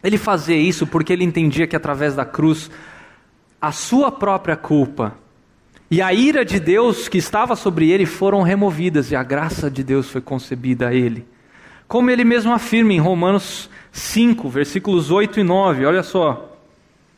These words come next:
"Mas Deus demonstra o seu próprio amor por nós. Cristo morreu em nosso favor quando ainda éramos pecadores.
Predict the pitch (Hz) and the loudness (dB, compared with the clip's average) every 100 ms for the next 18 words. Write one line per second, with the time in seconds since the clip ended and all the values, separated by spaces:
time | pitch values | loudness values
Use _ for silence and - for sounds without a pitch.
0 | _ _ _ _ _ _ 156 196 160 165 | _ _ _ _ _ _ 0 0 0 2
1 | 220 254 247 - 196 185 202 208 202 - | 2 2 0 -2 0 2 2 0 -2 0
2 | 190 190 175 190 170 156 156 165 139 123 | -2 0 -2 -2 0 0 -2 -4 -2 -4
3 | 113 - - - - 185 233 - 220 202 | -6 -12 -20 -20 -4 0 0 0 2 2
4 | 175 190 175 165 170 185 - 151 135 151 | 4 2 2 0 -2 -4 -4 -4 0 0
5 | 170 - - - - 185 185 170 202 262 | 0 -4 -20 -6 2 4 4 2 4 4
6 | 247 208 185 208 196 - - 190 196 151 | 4 2 2 0 -2 -4 -4 -4 -2 0
7 | 139 120 - - - | 2 0 -4 -16 -20